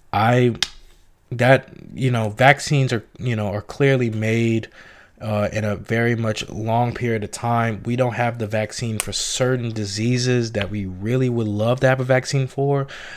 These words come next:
but somehow, some way, we were able to get a vaccine for covid nineteen in less than a year. That's crazy. But nonetheless, a lot of research has gone into it,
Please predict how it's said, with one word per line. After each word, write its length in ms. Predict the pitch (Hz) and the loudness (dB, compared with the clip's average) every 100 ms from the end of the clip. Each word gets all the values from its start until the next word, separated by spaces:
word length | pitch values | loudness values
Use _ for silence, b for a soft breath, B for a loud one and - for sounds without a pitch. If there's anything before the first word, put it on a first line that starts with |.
| B | B
but 120 | - - | -8 2
somehow, 300 | 135 135 120 | 4 4 4
some 200 | 135 131 | 2 2
way, 100 | 123 | 2
we 120 | 120 | 2
were 80 | 117 | 2
able 140 | 117 | 0
to 60 | 113 | 0
get 100 | 107 | -2
a 60 | |
vaccine 640 | 101 113 113 - 123 117 110 | 0 0 0 -2 -2 0 -4
for 140 | 104 | -6
covid 280 | - 117 110 | -2 -2 0
nineteen 460 | 110 107 - 117 | -2 -4 -6 -4
in 220 | 104 98 98 | -4 -6 -4
less 300 | 104 107 - | -2 -2 -2
than 160 | 110 | -2
a 80 | 95 | -2
year. 580 | 92 95 113 151 202 - | -4 -2 2 2 2 -2
That's 220 | 117 - | -4 -4
crazy. 920 | - - 240 285 311 262 170 110 82 B B - - - - _ _ - - _ _ _ _ _ - - | -6 -10 -4 0 4 6 6 4 0 B B -20 -20 -20 -20 _ _ -20 -20 _ _ _ _ _ -20 0
But 140 | 147 | 4
nonetheless, 500 | 160 170 151 147 147 | 4 4 4 4 4
a 100 | - | 2
lot 220 | 110 123 139 | 2 4 4
of 120 | 127 | 4
research 300 | 131 123 - | 0 -2 -2
has 160 | 113 | -2
gone 200 | - 107 | 0 0
into 360 | 107 107 - 104 | 0 -2 -4 -2
it, 160 | 101 | -2